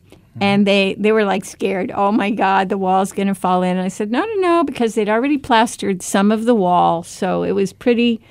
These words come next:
Speaker 2: pretty solid in a lot of ways. So I got the chainsaw,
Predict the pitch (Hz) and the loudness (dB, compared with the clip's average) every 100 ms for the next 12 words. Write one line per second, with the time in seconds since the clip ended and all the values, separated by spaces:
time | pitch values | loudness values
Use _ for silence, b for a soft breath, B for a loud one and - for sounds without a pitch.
0 | b b _ - 285 262 - 240 208 196 | b b _ -2 0 0 0 2 2 2
1 | 170 170 185 185 185 185 185 180 180 180 | 0 -2 -4 -2 0 0 0 -4 -2 -4
2 | 185 - 185 180 190 190 240 220 226 214 | -6 -6 -4 -2 0 -2 -2 -2 0 0
3 | 214 - 190 185 202 | 0 -2 -2 0 -2